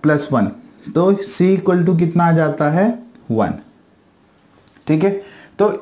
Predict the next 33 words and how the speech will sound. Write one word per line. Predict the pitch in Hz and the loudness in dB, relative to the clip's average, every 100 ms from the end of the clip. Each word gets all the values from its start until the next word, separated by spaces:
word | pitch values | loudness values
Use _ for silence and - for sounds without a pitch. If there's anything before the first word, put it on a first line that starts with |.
| - | -2
A | 185 | 0
B | 196 208 | 2 2
सी | 202 202 | 2 0
की | 185 | 2
value | 202 196 202 | 2 2 0
कहाँ | 196 196 202 | 0 0 0
रख | 196 | 2
दीजिए, | 180 190 185 | 2 2 2
इस | 190 123 120 | 2 -2 -2
वाले | 117 117 | -2 -2
formula | 117 143 170 180 | -2 0 2 2
में | 185 185 | 2 0
रख | 175 | 0
दीजिए। | 165 180 170 170 - - - | 2 2 0 -2 -8 -20 -4
ए | 151 | 0
B | 160 196 | 2 2
सी | 214 | 0
की | 202 | 0
value | 202 202 202 | 2 2 2
जब | 208 | 2
आप | 202 185 | 0 2
इस | 196 - | 0 0
formula | - 165 165 180 | 0 2 2 2
में | 202 | 2
रखोगे | 185 185 175 180 | 0 0 2 2
तो | 185 | 0
क्या | 190 - 175 190 | -2 0 0 2
बनेगा, | 190 185 185 202 220 - - - | 2 2 2 0 -2 -10 -20 -4
फॉर्मूला | 156 160 175 | 0 2 2
यानी | 185 185 | 2 2
mass | 156 135 143 170 - - 143 156 | 2 2 2 0 -4 -4 0 2
M | 180 180 - 139 | 2 0 -4 -4
equal | - - 160 196 | -6 -2 0 2